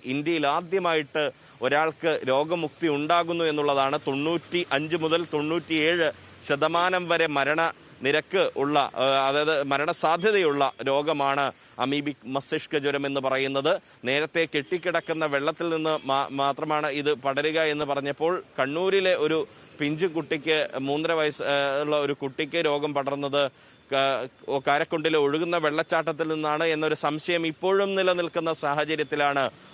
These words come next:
അമീബിക് മസ്തിഷ്ക ജ്വരത്തിൽ നിന്നും രോഗമുക്തി നേടി ഒരു പതിനാലുകാരൻ, അതും കോഴിക്കോട് തിക്കോടിയിലെ പതിനാലുകാരൻ ഇന്ന് ആശുപത്രി വിടുന്നു. ഈ നേട്ടം ഇന്ത്യയെ സംബന്ധിച്ച്, കേരളത്തെ സംബന്ധിച്ചല്ല,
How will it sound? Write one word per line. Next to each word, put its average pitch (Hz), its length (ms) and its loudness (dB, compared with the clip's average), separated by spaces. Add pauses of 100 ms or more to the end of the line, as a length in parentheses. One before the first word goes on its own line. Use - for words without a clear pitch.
അമീബിക് 147 440 0
മസ്തിഷ്ക 156 440 -4
ജ്വരത്തിൽ 156 420 0
നിന്നും 147 300 -4
രോഗമുക്തി 147 500 -2
നേടി 139 360 -2 (300)
ഒരു 143 260 2 (120)
പതിനാലുകാരൻ, 156 840 2
അതും 139 220 0
കോഴിക്കോട് 156 600 0
തിക്കോടിയിലെ 156 600 0
പതിനാലുകാരൻ 147 720 0
ഇന്ന് 143 260 -2
ആശുപത്രി 143 480 -2
വിടുന്നു. 139 380 0 (240)
ഈ 143 160 2
നേട്ടം 160 600 0
ഇന്ത്യയെ 160 380 0
സംബന്ധിച്ച്, 151 560 -2
കേരളത്തെ 175 360 0
സംബന്ധിച്ചല്ല, 165 760 0